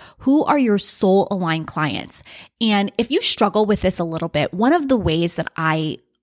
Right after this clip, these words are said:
encourage my clients to think about who is their soul aligned client that they are meant to solve problems for is to really look back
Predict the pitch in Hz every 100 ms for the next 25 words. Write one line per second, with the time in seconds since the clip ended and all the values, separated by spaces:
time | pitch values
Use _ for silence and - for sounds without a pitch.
0 | _ - 196 185 - 220 247 254 226 202
1 | - 156 151 - - 165 _ _ 311 320
2 | - - 175 160 147 151 - _ _ -
3 | 254 277 - 185 175 320 359 - 185 170
4 | - - 170 175 170 160 151 151 151 185
5 | 311 302 180 - 160 151 151 156 160 -
6 | 185 170 - _ - - - 170 143 160
7 | 175 - - 123 175 226 254 302 330 381
8 | - - - - - 254 - - 269 240
9 | 262 349 247 226 - 165 180